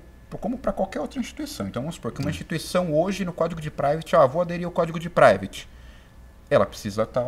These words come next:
Speaker 1: observando as regras,
Speaker 2: Sim.
Speaker 1: né? Então, é, ela é aderente ao código de distribuição. "Ah, vou passar a fazer private", ela precisa se adequar
Speaker 2: Se
Speaker 1: pra
Speaker 2: adequar.
Speaker 1: quando passar a
Speaker 2: Perfeito.
Speaker 1: fazer, ela já está cumprindo com essas regras.
Speaker 2: Perfeito.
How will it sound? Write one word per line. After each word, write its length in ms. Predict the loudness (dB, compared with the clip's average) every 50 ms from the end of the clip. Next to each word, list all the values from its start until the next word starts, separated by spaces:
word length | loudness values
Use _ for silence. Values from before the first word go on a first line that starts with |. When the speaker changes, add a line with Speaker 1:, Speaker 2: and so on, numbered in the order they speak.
| -2
Speaker 1:
observando 460 | -6 -6 -8 -10 -10 -8 -6 -6 -6 -6
as 140 | -6 -6
regras, 440 | -2 -2 -2 -2 -2 -6 -10 -12 -14 -12
Speaker 2:
Sim. 160 | -6 -4 -2 -2
Speaker 1:
né? 80 | -2 -2
Então, 400 | -4 -2 2 2 4 4 4 4
é, 240 | 4 4 4 4
ela 160 | 4 4 6 6
é 20 |
aderente 440 | 4 4 2 0 -2 -2 -4 -2 -4
ao 60 | -4
código 460 | 0 2 2 2 2 0 -6 -6 -6
de 420 | -6 -6 -6 -6 -4 -4 -4 -4 -6
distribuição. 800 | -8 -10 -10 -10 -8 -6 -4 -6 -6 -4 0 2 2 2 2 -2 -6 -14 -12 -2
"Ah, 200 | 2 4 4 4
vou 100 | 2 0
passar 360 | 0 2 2 2 4 4 4
a 20 | 6
fazer 280 | 4 4 4 2 -2
private", 520 | -2 2 4 6 6 6 6 2 0 -2 -2
ela 80 | -2
precisa 220 | -2 -4 -8 -10 -6
se 120 | -2 -2
adequar 580 | -2 -2 -2 -8 -8 -2 0 2 2 2 0 -4 -14 -20 -20 -16
Speaker 2:
Se 60 | -8 -4
Speaker 1:
pra 80 | -2
Speaker 2:
adequar. 320 | 0 0 2 2 2 2 0
Speaker 1:
quando 100 | 0 2
passar 340 | 2 2 2 2 0 -2
a 20 | -2
Speaker 2:
Perfeito. 200 | -2 0 2 2
Speaker 1:
fazer, 440 | 2 2 2 -4 -4 -4 -4 -6 -6
ela 200 | -6 -4 -4 -4
já 120 | -4 -4 -8
está 460 | -8 -8 -4 -2 0 0 0 -2 -6 -8 -10
cumprindo 400 | -14 -12 -10 -8 -6 -6 -6 -6
com 140 | -8 -12
essas 180 | -12 -12 -12 -8
regras. 240 | -6 -6 -4 -4 -6
Speaker 2:
Perfeito. 480 | -8 -12 -14 -14 -16 -16 -18 -20 -20